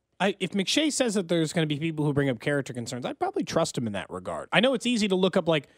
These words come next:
"Hey, here's all the great things he did," and he did those things. But if he's saying it, I don't think he's just gonna say it flippantly.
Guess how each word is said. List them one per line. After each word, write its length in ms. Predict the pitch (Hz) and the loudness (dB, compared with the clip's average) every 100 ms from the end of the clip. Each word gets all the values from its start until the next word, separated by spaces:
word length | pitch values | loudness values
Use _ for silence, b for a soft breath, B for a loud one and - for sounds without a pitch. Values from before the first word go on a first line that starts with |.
| b b | b b
"Hey, 120 | 185 | 0
here's 240 | 165 202 180 | 2 2 2
all 80 | |
the 80 | 160 | 2
great 240 | 135 151 147 | 2 0 0
things 180 | 151 | -4
he 100 | 123 | -2
did," 180 | 117 202 | 0 0
and 80 | 160 | 0
he 60 | 135 | 0
did 200 | 214 285 | 0 0
those 260 | 104 90 | 0 -2
things. 400 | - - - - - _ _ _ | -6 -10 -12 -14 -18 _ _ _
But 120 | 165 | -2
if 80 | 170 | 0
he's 200 | 262 262 | 2 2
saying 300 | - 277 294 | 2 2 4
it, 100 | 190 | 2
I 60 | 180 | 2
don't 160 | 226 | 2
think 120 | 226 208 | 0 0
he's 100 | 196 | 0
just 120 | 190 | 0
gonna 140 | 196 | 0
say 280 | 143 - 202 | 0 2 2
it 180 | 208 - | 0 -2
flippantly. 800 | - 220 - 233 104 98 135 | -2 -2 -2 -6 -6 -6 -6